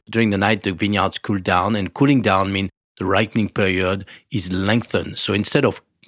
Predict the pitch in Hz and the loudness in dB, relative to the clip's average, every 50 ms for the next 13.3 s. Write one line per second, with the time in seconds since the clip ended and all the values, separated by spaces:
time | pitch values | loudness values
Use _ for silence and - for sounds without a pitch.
0 | - _ _ - 120 104 107 98 92 - - 98 104 107 104 101 92 95 98 95 | -20 _ _ -2 0 0 0 0 0 -2 -2 0 0 0 0 2 2 2 0 0
1 | - 107 98 95 90 90 87 87 - - 160 160 110 95 95 101 - - - - | 0 -2 -2 -2 -2 -2 -4 -4 0 2 4 4 4 2 0 -2 -6 -12 -16 -18
2 | - - - _ _ 120 - - 101 92 92 - - - 104 104 95 92 - - | -20 -20 -20 _ _ -4 -2 -2 -2 -2 -4 -6 -4 -2 -2 -2 -2 -2 -6 -6
3 | - - - - - _ _ - 110 110 - - - - - _ _ _ _ _ | -6 -8 -8 -8 -10 _ _ -6 -4 -4 -4 -4 -6 -8 -12 _ _ _ _ _
4 | _ _ _ _ 160 156 165 160 143 131 120 98 101 - - - - - - - | _ _ _ _ 4 4 4 6 4 6 4 4 2 0 0 0 0 0 0 0
5 | 107 - 107 - - 101 98 98 - - - - - _ - 110 - - 107 98 | -2 -4 -6 -4 -2 -4 -4 -4 -6 -10 -16 -20 -16 _ -4 -4 0 2 0 2
6 | 90 98 87 85 87 92 95 92 - - - - - 123 107 104 190 98 - - | 2 0 -2 0 0 0 0 0 -4 -8 -8 0 2 4 4 4 4 2 0 -2
7 | - 120 95 - - - - - - - - - - _ - 120 107 98 95 92 | -2 -2 -2 -2 -4 -6 -6 -6 -6 -10 -18 -20 -18 _ -2 -2 0 0 0 -2
8 | 95 98 - - - _ - 113 110 - - 135 120 110 - - - 110 - - | -2 -4 -6 -10 -14 _ -2 -2 0 2 2 2 2 2 0 -2 -4 -4 0 0
9 | 127 101 98 - - - 113 101 98 98 107 143 - - - - - _ - - | 2 2 0 -2 0 0 2 2 2 2 0 -2 -4 -8 -14 -18 -14 _ -6 -4
10 | 92 - - 117 139 - - - 120 110 101 101 - - - - 135 123 123 - | -2 0 2 2 2 0 0 0 2 2 2 0 -4 -6 0 2 4 4 4 2
11 | - - 117 107 107 101 98 90 90 95 107 110 101 - - - - 107 101 104 | -2 -2 0 2 2 2 0 -2 -2 -2 -2 -2 0 -2 -2 0 2 4 4 4
12 | 98 95 95 95 92 107 98 - - 113 95 - 104 101 101 95 92 98 104 107 | 2 0 -4 -4 -4 -4 -4 -2 -2 -4 -4 -2 -4 -2 -2 -2 -2 -2 0 0
13 | 123 131 - - - | 0 -2 -4 -6 -10